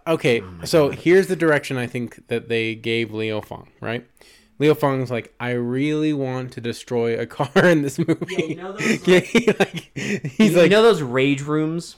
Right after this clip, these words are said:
Speaker 1: Yeah.
Speaker 2: That's like
Speaker 1: Leo Fong's
Speaker 2: his
Speaker 1: like, "Okay, I, we have this, we have this car. Can I please,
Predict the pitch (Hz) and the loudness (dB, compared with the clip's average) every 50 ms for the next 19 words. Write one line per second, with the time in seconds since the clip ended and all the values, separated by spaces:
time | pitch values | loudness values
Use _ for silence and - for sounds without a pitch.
0 | _ _ - 143 143 127 - - - _ _ _ _ _ _ - - 233 165 151 | _ _ -4 -2 -2 -2 -2 -4 -12 _ _ _ _ _ _ -20 -20 -6 -2 0
1 | 156 156 - 180 175 165 160 160 156 180 190 190 170 135 175 165 165 160 147 156 | 0 0 0 0 -2 -2 0 4 6 8 8 8 6 6 4 4 4 4 2 2
2 | 139 135 - 139 135 - 139 117 110 - - _ _ _ - 135 139 - 135 139 | 0 0 -2 -6 -6 -4 -2 -4 -4 -4 -8 _ _ _ -6 -6 -6 -4 -4 -4
3 | 135 123 110 143 143 147 151 156 147 - - - - - 139 139 135 131 135 143 | -4 -4 -2 -2 -2 -2 -2 -4 -8 -8 -10 -14 -10 -6 -2 -2 0 0 0 0
4 | 147 160 151 - - - 143 139 135 131 131 131 - _ _ _ _ _ _ _ | -2 -2 -6 -8 -4 -2 0 2 2 2 0 -4 -8 _ _ _ _ _ _ _
5 | _ _ - - 147 139 135 135 135 131 131 - - - - 151 156 165 160 160 | _ _ -8 -6 -4 -4 -2 -2 -4 -4 -6 -10 -20 -14 -8 -4 -4 -4 -2 -4
6 | 160 156 156 156 156 143 127 - | -4 -4 -2 -2 -2 -2 -4 -6